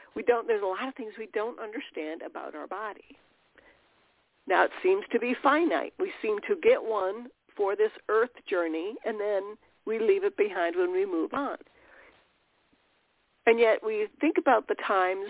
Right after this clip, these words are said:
when people have had these, this is just a question, these, you know, out-of-body experiences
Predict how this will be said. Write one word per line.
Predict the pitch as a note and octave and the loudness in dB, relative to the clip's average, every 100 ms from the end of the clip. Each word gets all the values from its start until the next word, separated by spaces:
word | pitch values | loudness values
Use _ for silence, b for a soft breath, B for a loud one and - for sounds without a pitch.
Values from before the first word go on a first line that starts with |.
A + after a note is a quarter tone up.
| - | -4
when | G3 G3 G3 F#3+ F#3+ | 0 2 2 0 -4
people | - A3 G3 | -6 0 2
have | F3+ | 2
had | - G#3 G#3 | 6 6 6
these, | G3+ F#3+ F#3 - - _ b b b b b b _ _ - | 6 4 2 -4 -18 _ b b b b b b _ _ 2
this | G#3+ | 2
is | A3 | 4
just | A3+ C#4+ | 0 2
a | A4+ | 2
question, | - D4 C#4+ - E3+ D3+ - _ - | 6 4 4 0 0 -2 -10 _ 0
these, | A3 G#3+ G3+ - - - | 2 2 -2 -10 -18 -8
you | A#3 G#3+ | -2 2
know, | F#3 E3 | 4 6
out-of-body | G3+ G#3+ G#3+ F#3 _ _ - G3 G3 G#2 G3+ | 6 6 4 -2 _ _ 0 4 6 6 2
experiences | - - B3 C4+ B3 G3 - F#3+ F3+ | 2 -4 -2 2 2 0 4 4 4